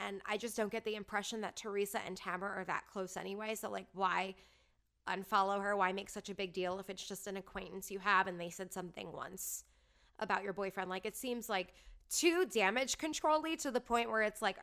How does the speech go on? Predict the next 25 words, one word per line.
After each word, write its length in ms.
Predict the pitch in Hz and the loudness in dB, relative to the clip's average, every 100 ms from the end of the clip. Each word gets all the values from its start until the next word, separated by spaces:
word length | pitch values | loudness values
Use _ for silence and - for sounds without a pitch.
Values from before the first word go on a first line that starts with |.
| 240 | 2
"All 80 | |
right, 280 | 214 190 190 | 2 2 0
what 240 | 208 208 196 | -2 0 2
are 100 | 208 | 2
you 180 | 214 220 | 2 4
hiding 420 | 240 214 170 170 | 8 10 8 0
about 280 | 165 - 185 | -2 -4 -4
him?" 200 | - 180 | -6 -6
Which 340 | 180 - - - - _ _ - | -6 -8 -10 -12 -20 _ _ -6
I 100 | 208 | -4
feel 160 | 214 | -2
like 220 | 202 190 196 | -2 -2 -4
everything 380 | 202 202 202 | -4 -2 -2
there 140 | 196 190 | 0 0
is 120 | 196 | -2
to 100 | 202 | -2
know 200 | 190 185 | 0 2
about 320 | 170 180 151 | 2 0 -2
Louis 340 | 190 180 175 - - | 0 0 -2 -6 -4
is 240 | 220 202 | -2 2
out 280 | 180 143 - | 4 4 2
in 120 | 180 | -6
the 140 | 175 | -6
open. 480 | 160 190 180 175 190 - - - - - | -4 -4 -4 -6 -6 -10 -18 -20 -2 10
Also, 320 | 359 466 | 10 12